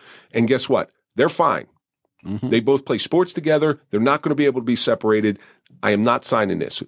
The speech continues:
Speaker 1: And if I do sign this and they're caught together, guess what? They're gonna be suspended again. So
Speaker 2: Mm-hmm.
Speaker 1: no, I'm not signing this stuff." And I never had to sign it.
Speaker 2: Mm-hmm.
Speaker 1: And he was back in school. And, and, and guess what? Never another incident.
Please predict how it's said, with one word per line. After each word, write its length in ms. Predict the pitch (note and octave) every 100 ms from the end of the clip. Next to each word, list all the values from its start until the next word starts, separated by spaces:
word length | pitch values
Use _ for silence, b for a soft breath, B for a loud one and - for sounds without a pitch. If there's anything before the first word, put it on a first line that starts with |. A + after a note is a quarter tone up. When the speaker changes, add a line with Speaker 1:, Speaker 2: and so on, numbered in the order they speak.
| G#2+
Speaker 1:
And 260 | G#2 A2
if 120 | B2 A#2
I 100 | G#2+
do 200 | A2 G#3
sign 340 | - A#2 F#2
this 180 | F#2 G2
and 160 | - G2+
they're 100 | F#2
caught 280 | - D3+ -
together, 480 | A2+ E3 D3 G2 - b -
guess 180 | A#2+ C3+
what? 100 | A2+
They're 80 | A2+
gonna 120 | C3
be 100 | B2
suspended 460 | B2+ G#2+ A#2+ G#2+
again. 280 | F#2+ F2+ - _ _
So 160 | - G#2+
Speaker 2:
Mm-hmm. 140 | A#2
Speaker 1:
no, 180 | F#2 - _
I'm 120 | G2
not 200 | G#2 G2+ -
signing 300 | F#2+ D#2+ D2+
this 120 | -
stuff." 280 | - A#1+ - B B B B B B -
And 260 | A2 A2+ _ _
I 80 | G2
never 200 | G#2 F#2
had 120 | G#2
to 60 | G2+
sign 280 | - G#3 G3+
it. 120 | - _ -
Speaker 2:
Mm-hmm. 320 | G#2 A#2+ C#3+ -
Speaker 1:
And 160 | G#2 G2
he 100 | F#2
was 100 | F2
back 220 | D2+ -
in 60 | F2+
school. 380 | - F#2 C#3 C3+
And, 180 | G2+ -
and, 220 | A2+ F#2+ -
and 120 | A#2+
guess 180 | C3+ -
what? 220 | G#2+ - _ _ _ _ -
Never 320 | A#2 C#3 C3
another 260 | A#2+ G2 E2+
incident. 340 | - -